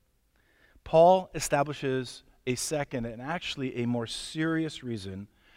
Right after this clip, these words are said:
why being involved in the activities taking place in these pagan temples was out of bounds. I-, it was bigger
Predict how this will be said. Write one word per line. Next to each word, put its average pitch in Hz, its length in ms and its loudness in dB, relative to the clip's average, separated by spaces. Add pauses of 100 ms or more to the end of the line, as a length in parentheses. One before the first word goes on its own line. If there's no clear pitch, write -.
(160)
why 131 160 8
being 147 300 4
involved 143 540 2
in 135 100 0
the 123 140 2
activities 147 600 -6
taking 135 340 -6
place 131 360 -4
in 123 80 -4
these 110 140 -6
pagan 123 340 -6
temples 107 420 -10
was 101 160 -10
out 101 140 -8
of 87 120 -16
bounds. 92 460 -14 (1080)
I-, 151 200 4
it 180 140 6
was 156 180 4
bigger 113 580 2